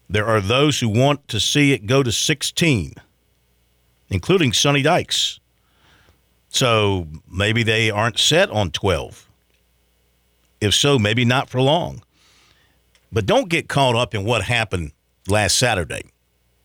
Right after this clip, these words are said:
I mean, last Saturday was fantastic. Two great games, two exciting games,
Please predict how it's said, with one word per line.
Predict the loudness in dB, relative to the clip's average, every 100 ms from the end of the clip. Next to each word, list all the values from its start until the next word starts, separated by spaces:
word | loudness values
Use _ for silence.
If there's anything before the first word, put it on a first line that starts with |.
| _ -2
I |
mean, | 0 2
last | 2 0
Saturday | 2 2 2
was | -2 -2
fantastic. | -2 -2 -2 0 0 -2 -10 -4
Two | 0 0
great | 2 -2 -2
games, | -2 -2 -2
two | 0 0
exciting | 0 0 0 0 -2
games, | 0 0 0 -4